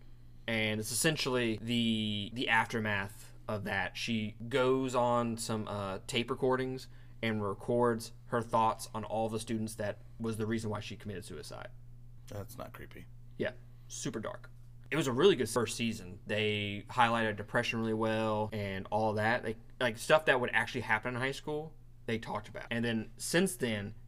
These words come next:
Speaker 1: it's just gotten more hyper-realistic. Like, none of it would make sense for a high school student. Like, season two, the whole season's about trying to get a rapist convicted. That's the entire season.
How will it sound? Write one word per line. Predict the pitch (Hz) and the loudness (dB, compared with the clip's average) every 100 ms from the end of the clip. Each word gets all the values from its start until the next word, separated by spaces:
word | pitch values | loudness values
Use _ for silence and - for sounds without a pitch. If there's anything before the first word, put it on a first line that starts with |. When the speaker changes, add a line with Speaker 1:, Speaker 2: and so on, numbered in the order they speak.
| - | -6
Speaker 1:
it's | 123 - | -4 -4
just | - 127 120 | -2 -2 2
gotten | 127 123 113 113 107 | 4 6 4 -2 0
more | 110 127 135 127 | 2 4 4 4
hyper-realistic. | 123 120 135 110 110 110 104 110 156 151 - - - | 2 6 4 4 0 0 -2 -4 -4 -6 -8 -16 -4
Like, | 117 | 4
none | 139 | 4
of | 156 | 6
it | 147 | 4
would | 120 113 | 4 0
make | 117 | 0
sense | 117 120 107 | -2 -4 -4
for | - 98 | -4 -4
a | |
high | 95 | -4
school | - - | -6 -10
student. | - 80 78 - - - - - - - | -12 -12 -12 -14 -16 -16 -16 -16 -16 -8
Like, | 104 - | -8 -6
season | - 139 135 123 | 0 2 2 0
two, | 131 120 113 110 | 2 2 2 0
the | 113 113 110 107 101 - | 2 2 2 0 -4 0
whole | 160 170 | 2 2
season's | 165 147 123 117 | 2 -2 0 0
about | 110 110 - | 2 2 2
trying | 120 110 | 0 2
to | 104 | 0
get | 110 107 120 | 2 0 0
a | 113 | -2
rapist | 110 110 104 98 - - | 2 0 0 -8 -8 -10
convicted. | 110 98 - 85 69 - - - - - - | -8 -6 -8 -8 -10 -12 -18 -18 -18 -16 -8
That's | 113 | -6
the | 117 | -2
entire | 113 113 104 | 2 2 2
season. | 69 - | -4 -12